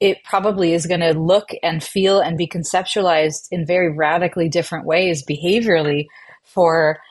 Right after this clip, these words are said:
a Black American teenager and a white forty-four-year-old psychologist lady, right? So my experience of that is gonna be very different because I also haven't had to hide and shift and mask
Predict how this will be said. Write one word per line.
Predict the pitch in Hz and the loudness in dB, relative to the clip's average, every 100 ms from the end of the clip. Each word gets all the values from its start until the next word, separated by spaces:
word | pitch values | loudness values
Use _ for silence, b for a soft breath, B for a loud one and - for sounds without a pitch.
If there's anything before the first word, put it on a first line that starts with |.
| B B - | B B -4
a | 196 | 0
Black | 190 170 180 | 2 0 0
American | 170 156 147 160 | -2 0 0 -2
teenager | - 180 165 151 156 143 143 - | -2 0 0 0 2 2 2 -2
and | 175 165 147 151 - | -4 -2 -2 -4 -4
a | 202 | -2
white | 160 165 160 160 - | 0 0 0 -2 -2
forty-four-year-old | 170 147 143 160 147 151 139 143 | -2 0 0 0 2 2 0 0
psychologist | - 143 160 143 135 139 - - | -4 -2 0 0 0 -4 -8 -8
lady, | 151 131 - 185 - _ - | -4 -4 -4 -12 -16 _ 0
right? | 143 160 - | 2 2 0
So | 180 160 B B B | 2 2 B B B
my | 180 170 160 | -2 0 0
experience | 160 - 202 202 202 180 | -2 -2 2 2 2 0
of | 175 151 | 0 0
that | 151 151 151 - _ _ - | 0 2 -2 -6 _ _ -4
is | 180 147 | -2 0
gonna | 190 160 | 0 0
be | 156 147 | 0 0
very | 147 147 147 | 2 0 2
different | 160 - 160 | 0 0 -6
because | - 156 156 - | -6 -8 -8 -6
I | 160 147 | -4 0
also | 160 180 175 | 0 2 0
haven't | 143 156 147 165 | 0 -2 -4 -6
had | 160 151 | -6 -4
to | 160 | -6
hide | - 170 147 147 | -2 0 0 0
and | 139 151 160 - | -2 -4 -4 -4
shift | - 180 170 - | 0 -2 -2 -2
and | 151 156 | -2 0
mask | 151 151 - | 0 0 -2